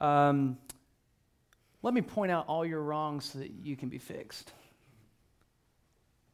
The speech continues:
And th-, that is so far from the truth. Uh, and that is so far from what Jesus offers. And so we shouldn't offer that. Jesus right here had plenty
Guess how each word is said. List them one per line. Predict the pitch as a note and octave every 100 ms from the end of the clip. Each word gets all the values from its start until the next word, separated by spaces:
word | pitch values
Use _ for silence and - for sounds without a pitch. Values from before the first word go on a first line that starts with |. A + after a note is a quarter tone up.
| _ _ _ _ _ _ _
And | - C#3+
th-, | D3+ F3+
that | D#3 D#3+
is | C3+
so | -
far | D#3 - C#3+
from | - B2+
the | A#2
truth. | - C#3 A#2+ - - _ _ _ _
Uh, | - C3 B2+ B2+
and | D3
that | D3
is | C#3+
so | E3+
far | D3+ E3 C3+
from | - D3
what | D3 D3 - - _ _ _ _ -
Jesus | C3+ F#3+ D3+ C#3
offers. | E3+ E3+ - A2 - - _
And | -
so | E3+
we | D3+ F3
shouldn't | - F3+ D3+
offer | C#3+ -
that. | A#2+ - _ _ _ _ _ _ _ _ _ _ _ _ _ _ _ C3
Jesus | F3 F#3+ D#3+ -
right | F3 D#3+
here | D3+ F3+ D3
had | D3+ D3
plenty | - F#3+ G#3 F3+ D3+ D3